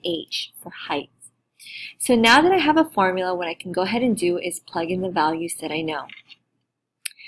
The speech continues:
So first things first, it's important to leave pi alone for right now. Why? Because they do want it in terms of pi. So I'm not gonna write anything for pi, I'm just gonna write down the symbol. Now for radius,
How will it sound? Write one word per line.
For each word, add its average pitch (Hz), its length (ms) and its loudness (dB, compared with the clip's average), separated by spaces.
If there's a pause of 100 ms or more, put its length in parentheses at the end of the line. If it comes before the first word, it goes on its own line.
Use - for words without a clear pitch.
(160)
So - 180 0
first 277 320 4
things 233 280 4
first, 220 460 -2
it's 214 160 -2
important 262 600 0
to 233 120 2
leave 240 420 2
pi 226 280 6
alone 180 640 0 (320)
for 208 140 2
right 185 260 4
now. 165 300 -2
Why? 190 300 4
Because 202 300 -6
they 196 100 0
do 220 300 -2
want 202 220 2
it 190 140 -6
in 180 200 -8
terms 160 500 -10
of 160 120 -8 (120)
pi. - 400 -8 (340)
So - 140 0
I'm 196 80 2
not 208 160 4
gonna 262 140 0
write 240 140 2
anything 220 320 0
for 202 120 -4
pi, 240 280 0
I'm 226 100 2
just - 160 -4
gonna 175 180 -6
write 170 260 -2
down 165 220 -4
the 165 60 -10
symbol. 294 560 2 (880)
Now 202 280 4
for 208 160 0
radius, 247 560 8